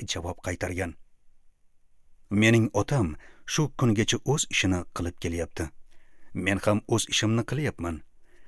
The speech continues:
Sizlarga chinini aytayin. O'g'il o'z-o'zidan hech narsa qila olmaydi. Faqat otasidan ko'rgan ishlarni qiladi.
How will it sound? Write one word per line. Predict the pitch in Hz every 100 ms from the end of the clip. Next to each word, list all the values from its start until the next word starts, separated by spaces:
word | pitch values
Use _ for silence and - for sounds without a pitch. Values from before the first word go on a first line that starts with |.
| -
Sizlarga | - 127 120 131 117 139
chinini | - 120 131
aytayin. | - 92 - 92 87 - - - - - - - -
O'g'il | 127 113 135 151 - - - -
o'z-o'zidan | 156 170 - 131 117 123 110
hech | - 151
narsa | 104 95 -
qila | - 95
olmaydi. | - 90 90 87 82 - - - - - -
Faqat | - 139 - 147 -
otasidan | 127 147 135 139 160
ko'rgan | - 127 107 113
ishlarni | - - 95 95 95
qiladi. | 90 85